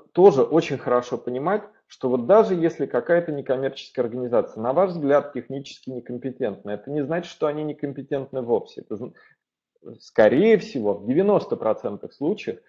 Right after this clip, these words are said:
вы просто не видите и не можете себе представить, с каким ворохом проблем, огромных таких офлайновых, да, не технических проблем, сталкивается эта некоммерческая организация.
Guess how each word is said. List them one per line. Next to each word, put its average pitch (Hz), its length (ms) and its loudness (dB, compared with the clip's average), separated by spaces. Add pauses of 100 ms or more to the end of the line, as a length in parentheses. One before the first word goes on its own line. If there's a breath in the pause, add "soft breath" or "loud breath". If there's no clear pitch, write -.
(160 soft breath)
вы 101 120 -10
просто 190 360 2
не 131 180 -4
видите 151 440 -4
и 104 100 -8
не 110 100 -6
можете 156 380 -4
себе 113 260 -4
представить, 139 640 -2 (360 soft breath)
с - 120 -20
каким 139 760 0 (120 loud breath)
ворохом 123 800 2 (100)
проблем, 160 600 2 (120)
огромных 123 600 4
таких - 420 -6
офлайновых, 135 920 0
да, 120 180 0
не 123 320 0
технических 139 760 -8
проблем, 175 520 -2 (240 loud breath)
сталкивается 131 840 2
эта 117 180 2
некоммерческая 110 760 -4
организация. 104 760 -4